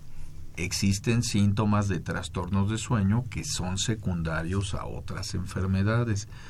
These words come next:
Hablemos, por ejemplo, de las enfermedades cerebrales,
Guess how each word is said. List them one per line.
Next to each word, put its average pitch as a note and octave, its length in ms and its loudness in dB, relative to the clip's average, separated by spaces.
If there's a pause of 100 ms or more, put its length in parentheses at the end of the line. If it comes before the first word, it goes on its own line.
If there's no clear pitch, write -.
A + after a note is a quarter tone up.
(200)
Hablemos, F#2+ 500 2
por F2+ 200 -4
ejemplo, F#2 460 2
de F2+ 140 -2
las F2+ 260 -4
enfermedades F2+ 720 0
cerebrales, F#2+ 1040 2